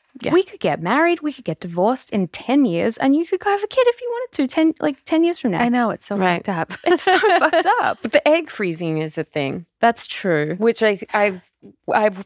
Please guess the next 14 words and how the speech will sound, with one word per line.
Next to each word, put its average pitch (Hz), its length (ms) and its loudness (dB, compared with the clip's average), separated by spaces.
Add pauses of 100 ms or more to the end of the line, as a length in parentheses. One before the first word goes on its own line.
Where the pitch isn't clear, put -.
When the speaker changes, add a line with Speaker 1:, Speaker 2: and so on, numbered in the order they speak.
Speaker 3:
said 214 300 0
this 202 200 -4
before, 190 680 0 (180)
that 202 240 0
I 214 120 4
wanna 202 220 -2
scream 196 400 -2
it 185 220 -2
from 190 240 -2
the 175 80 -2
mountains 170 600 -2
that 175 240 2
Speaker 2:
Mm-hmm. 185 280 0 (260)
Speaker 3:
f-, - 180 -16